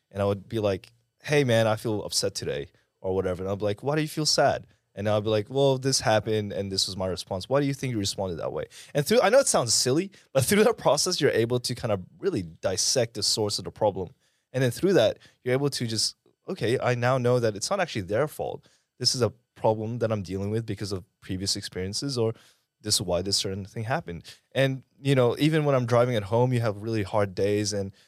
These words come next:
I guess being the, especially in the beginning, you don't know many people that do the same thing as us, right? Um, so it gets very lonely.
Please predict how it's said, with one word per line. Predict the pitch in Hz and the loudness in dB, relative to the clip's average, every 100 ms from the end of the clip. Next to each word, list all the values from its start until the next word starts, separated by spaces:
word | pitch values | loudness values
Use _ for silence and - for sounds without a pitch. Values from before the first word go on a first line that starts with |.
| _ _ | _ _
I | 113 | 0
guess | 117 - | 0 0
being | 117 117 117 | 0 0 0
the, | 110 107 101 95 _ _ _ _ - | 2 4 2 0 _ _ _ _ -8
especially | 120 151 156 | 0 0 2
in | |
the | 117 | 0
beginning, | 107 123 117 | 0 0 0
you | 107 | 0
don't | 120 135 135 | 2 0 -2
know | 117 113 120 | -4 0 0
many | 117 | 0
people | 107 120 113 | -4 -8 -2
that | 104 98 | -2 0
do | 117 | -4
the | 107 | -2
same | - 113 | -2 -2
thing | 107 127 | -4 -4
as | 135 98 | -2 0
us, | 92 95 - | 0 0 0
right? | 98 117 165 - _ _ - | 0 0 -2 -16 _ _ -2
Um, | 104 101 98 - | 2 2 0 -4
so | - | -2
it | 131 | 0
gets | 160 170 | 0 2
very | 156 131 | 2 2
lonely. | 110 143 147 104 95 76 | 2 2 2 0 -2 -8